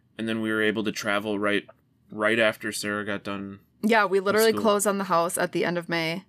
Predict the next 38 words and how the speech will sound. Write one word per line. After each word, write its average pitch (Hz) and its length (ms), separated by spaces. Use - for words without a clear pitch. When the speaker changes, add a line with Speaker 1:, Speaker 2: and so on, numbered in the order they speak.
Speaker 1:
And 113 100
then 117 140
we 120 80
were 113 140
off. 113 340
We 107 180
didn't 107 260
even 107 300
hold 107 220
Speaker 2:
Yeah. - 80
Speaker 1:
back. 104 280
We 107 100
just, 101 380
we 104 140
went. 110 280
Speaker 2:
We 202 140
went. 170 400
And 180 320
we 180 240
questioned 180 840
what 180 220
we 180 120
were 175 140
doing, 170 540
like, 165 340
the 214 80
first - 360
few 190 140
days 180 220
in 190 80
the 180 80
van 170 440
with 160 420
a 180 80
baby 170 480
and 165 160
a 160 40
dog. 156 520